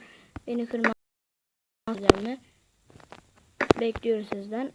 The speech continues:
Adam geliyor mu buraya? Geliyordur belki. Ee, çünkü ortayı herkes sever. Sevmeyen adam kalmış. Ben de seviyorum artık yani chestler yenilendiği için ama. Aha.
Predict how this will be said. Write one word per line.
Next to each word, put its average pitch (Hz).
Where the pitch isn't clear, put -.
Adam 233
geliyor 226
mu 208
buraya? 208
Geliyordur 226
belki. 196
Ee, 214
çünkü 233
ortayı 208
herkes 202
sever. 202
Sevmeyen 208
adam 233
kalmış. 208
Ben 247
de 220
seviyorum 196
artık 208
yani 202
chestler 202
yenilendiği 208
için -
ama. 190
Aha. 226